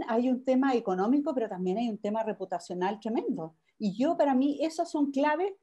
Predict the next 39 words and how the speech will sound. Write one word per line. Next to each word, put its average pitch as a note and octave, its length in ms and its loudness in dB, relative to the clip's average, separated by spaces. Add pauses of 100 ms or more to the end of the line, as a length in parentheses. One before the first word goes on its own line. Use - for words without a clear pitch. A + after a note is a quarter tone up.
(280)
para C4 220 6
asegurar A#3+ 600 4
la D#4 100 0
sostenibilidad C#4+ 680 2
de D4 100 2
una C#4+ 320 2
organización. B3+ 720 -2
Por G#3+ 100 -2
lo G3+ 140 0
tanto, B3 320 4
ya C4 340 2 (380)
es B3+ 180 0
un C4 160 0
tema C#4 440 2 (200)
que B3+ 120 4
no A3+ 140 2
va A3+ 140 4
solamente C4+ 520 0
con G#3+ 160 2
un G#3 100 -6
tema A3 220 0
de G3+ 80 -2
justicia G#3+ 840 -6
a G3 80 -4
la F#3 80 0
mujer, G#3 540 -2 (400)
sino A#3 320 0
que B3+ 100 2
también G#3 380 -2
de C4 80 0
ser A#3 180 0
inteligentes A3+ 720 -2
y G#3+ 100 0
decir, A3+ 300 -4
"¿por G#3 240 -4
qué C4 160 0
voy C#4 320 2
a D4 80 -4
tratar A#3 420 4